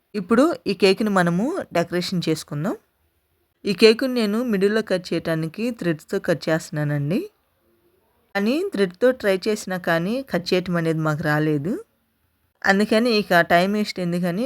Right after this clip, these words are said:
నైఫ్‌తోనే కట్ చేస్తున్నాను. ఇలా నైఫ్‌తోనే కట్ చేసి నేను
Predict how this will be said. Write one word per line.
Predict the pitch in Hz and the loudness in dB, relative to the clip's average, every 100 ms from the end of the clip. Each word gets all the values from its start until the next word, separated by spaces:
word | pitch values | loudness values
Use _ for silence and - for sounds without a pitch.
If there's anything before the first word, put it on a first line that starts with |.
| 254 | 0
నైఫ్‌తోనే | 180 175 - 190 180 | 0 0 -2 -4 -2
కట్ | 156 139 | -2 -2
చేస్తున్నాను. | 156 - 147 147 156 320 - _ _ _ _ _ _ _ _ _ _ _ _ _ _ _ _ _ _ _ _ - | -4 -4 -6 -4 -2 -4 -8 _ _ _ _ _ _ _ _ _ _ _ _ _ _ _ _ _ _ _ _ 2
ఇలా | 202 233 427 349 | 6 6 4 0
నైఫ్‌తోనే | 190 190 - 220 208 | 2 0 -2 -6 0
కట్ | 175 165 | 0 2
చేసి | 185 175 220 285 254 | 0 0 -2 -2 0
నేను | 185 | 0